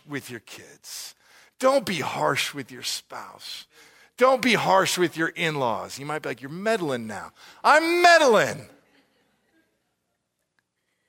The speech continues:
Be meek. Be gentle with those around you. Doesn't mean you're not firm.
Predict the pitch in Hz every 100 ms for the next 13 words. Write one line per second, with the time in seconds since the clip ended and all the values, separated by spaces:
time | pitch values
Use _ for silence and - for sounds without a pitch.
0 | _ _ _ 135 123 117 120 127 139 135
1 | 92 _ - - _ _ _ _ _ _
2 | _ _ _ _ _ _ _ _ _ -
3 | 135 - - - 175 143 - 113 104 101
4 | 110 104 92 90 82 76 76 - - _
5 | _ _ _ 226 240 247 220 220 196 185
6 | - - 151 139 143 170